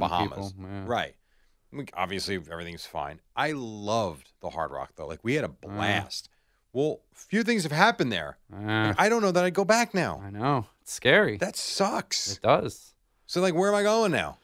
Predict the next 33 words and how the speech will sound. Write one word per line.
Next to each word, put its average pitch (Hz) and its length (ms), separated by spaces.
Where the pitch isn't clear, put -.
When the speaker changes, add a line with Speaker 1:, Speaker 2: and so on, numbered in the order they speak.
Speaker 2:
Saint 147 260
Lucia. 151 380
Well, 107 120
that's 120 340
Speaker 1:
Going 78 240
to 73 80
South 87 320
Florida 101 500
is 78 60
where 73 120
I'm 78 120
going. 71 280
Speaker 2:
Yeah, 113 200
yeah. 95 200
I 113 100
go 214 80
Speaker 1:
Yeah, 220 60
Speaker 2:
to 233 40
Speaker 1:
I 240 40
Speaker 2:
my 196 80
Speaker 1:
guess 233 240
Saint 196 160
Speaker 2:
backyard. - 160
Speaker 1:
Lucia. 165 120
I 170 40
mean, 170 340
you 170 120
know, 170 100
there 170 120
are 185 380
other 151 220
great 139 360
islands, 151 720